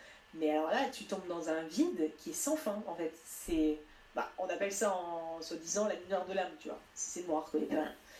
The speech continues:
Et c'est, la, la seule chose qui reste, c'est une angoisse. Tu sais, c'est une peur. C'est, c'est un truc qui te serre le bide toute la journée. C'est vrai. Tu sais pas de quoi t'as peur, mais t'as juste peur.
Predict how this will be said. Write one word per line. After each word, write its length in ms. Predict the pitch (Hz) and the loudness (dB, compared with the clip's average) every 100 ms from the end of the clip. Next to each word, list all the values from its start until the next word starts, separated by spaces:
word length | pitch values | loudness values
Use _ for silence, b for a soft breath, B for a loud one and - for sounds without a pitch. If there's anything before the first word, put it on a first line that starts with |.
| B B B - - | B B B -14 -6
Et 100 | 185 | -4
c'est, 480 | - 214 208 196 - | 0 2 2 2 0
la, 140 | 185 180 | 0 2
la 160 | 190 | 2
seule 240 | - 277 233 | 4 4 4
chose 240 | 262 - | 0 0
qui 140 | - | 0
reste, 280 | 208 294 392 | 4 2 0
c'est 320 | - - 208 190 | -6 -6 -4 -2
une 120 | 208 | 0
angoisse. 640 | 220 190 170 170 - - - | 0 0 -2 -2 -4 -6 -8
Tu 60 | |
sais, 140 | - 277 | -2 -2
c'est 160 | 220 | -2
une 80 | 180 | -6
peur. 320 | - - 156 - - | -2 2 2 0 -8
C'est, 260 | - - - B B - | -2 -2 -2 B B -10
c'est 160 | - 185 | -2 -2
un 100 | 180 | -2
truc 260 | - 254 | -2 -2
qui 120 | - | -2
te 60 | - | -2
serre 220 | - 196 | 0 0
le 60 | 196 | 0
bide 300 | - 202 - | -2 -4 -2
toute 160 | 208 220 | 0 2
la 80 | |
journée. 240 | 202 180 156 - - - | 2 0 -4 -10 -20 -8
C'est 80 | - | 0
vrai. 160 | 151 - | 0 0
Tu 80 | - | -2
sais 120 | 220 | 0
pas 120 | 240 | 2
de 80 | 214 | 2
quoi 140 | 214 | 4
t'as 100 | 202 | 4
peur, 260 | 196 247 226 | 4 2 0
mais 120 | 175 - - - | -2 -8 -10 -4
t'as 120 | 175 | -2
juste 220 | - - | -2 0
peur. 140 | - | -2